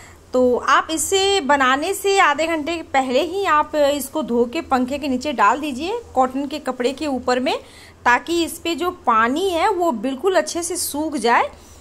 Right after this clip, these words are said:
तब हम इसे बनाएंगे। यहाँ हमारा आलू जो है वो बिल्कुल सूख गया है,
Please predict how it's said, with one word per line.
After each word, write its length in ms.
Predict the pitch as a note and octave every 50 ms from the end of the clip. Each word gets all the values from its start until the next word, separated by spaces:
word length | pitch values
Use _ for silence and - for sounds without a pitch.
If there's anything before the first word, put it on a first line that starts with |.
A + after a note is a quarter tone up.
| - - - - - -
तब 160 | F#4 F4+ E4
हम 180 | D#4 D#4+ C#4 C#4+
इसे 220 | C4 - - C#4
बनाएंगे। 600 | G#3+ A#3+ A#3+ A3+ A3+ A3 G#3+ G#3 F#3+ F3+ F3+ F3+ - - - - - _ - - - - - - -
यहाँ 360 | A3+ B3+ C#4 C4+ F4+ G#4 G4+
हमारा 380 | F#4 D#4+ D#4+ D#4+ D#4+ D#4+ D#4+ E4
आलू 420 | D#4+ - - B3+ A#3 A#3 B3+ D4+
जो 160 | D4+ C4 F4 F4
है 220 | D4 C4 C#4+ G#4
वो 160 | A4+ G4 E4+
बिल्कुल 360 | B3+ A3 B3 C4 B3+ C4 G4
सूख 320 | F4+ - - B3+ C4 C#4+ C#4
गया 320 | B3+ A3 B3 B3 B3 C4
है, 220 | C#4 C#4 D#4+ G4